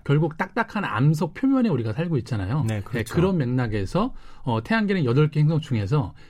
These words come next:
Speaker 1: 지구처럼 이 지각 표면이 딱딱한, 예, 암석으로 돼 있는 행성이다 그러고서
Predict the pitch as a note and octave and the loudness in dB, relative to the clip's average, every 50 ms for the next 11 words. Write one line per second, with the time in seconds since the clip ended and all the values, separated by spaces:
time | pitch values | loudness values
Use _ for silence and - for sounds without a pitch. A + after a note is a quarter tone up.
0 | - - - - D3+ D#3 F#3+ - - - E3+ E3 E3 D#3+ C3+ A#2+ A#2+ A#2 - - | -14 -6 -2 0 2 2 2 0 -2 -2 0 2 2 2 0 -2 -2 -4 -2 0
1 | C3+ D#3+ D#3 - - G3 F#3 E3+ D3 D3 - D#3 - - - - - - A2+ F#2 | 0 0 0 0 -2 -2 0 0 0 0 -2 -4 -4 -4 -6 -6 -4 -4 -4 -4
2 | E2 - - - - - - B2 A2+ G#2 G2+ A2+ D3+ D#3 D3+ F#3+ F3+ E3+ D#3+ D3+ | -6 -8 -14 -20 -12 -6 -4 -4 -2 0 2 4 4 4 4 2 0 0 0 -2
3 | - B2 A2+ A2+ A2+ G#2+ C3+ D3 C#3 - - A#2+ G#2+ G#2 G#2+ G2+ F#2+ F#2+ F#2+ F#2 | -2 -2 -2 0 0 0 2 0 0 0 -2 -2 -2 -2 -4 -4 -4 -4 -4 -6
4 | F2+ - - F#3 A#3+ | -4 -2 -2 -2 -2